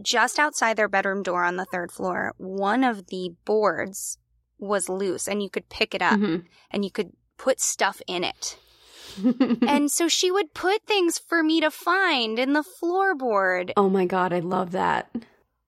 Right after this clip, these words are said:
Speaker 1: Isn't that cute? And then when they moved out, we put kind of a little time capsule in there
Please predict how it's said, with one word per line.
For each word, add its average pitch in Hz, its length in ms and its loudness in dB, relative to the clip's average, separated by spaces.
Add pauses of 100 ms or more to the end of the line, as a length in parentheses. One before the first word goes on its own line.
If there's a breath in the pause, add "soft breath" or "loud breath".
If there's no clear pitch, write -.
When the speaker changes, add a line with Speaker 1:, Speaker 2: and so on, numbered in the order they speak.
(140)
Speaker 1:
Isn't 381 240 -2
that 427 200 -2
cute? 349 340 -2
And 320 100 2
then 330 120 2
when 311 100 2
they 311 80 2
moved 285 260 0
out, 277 300 2
we 233 140 -6
put - 380 0 (440)
kind 220 240 -4
of 220 100 -6
a 214 60 -6
little 202 280 -6
time 208 360 -4
capsule - 480 -6
in 175 100 -6
there - 360 -4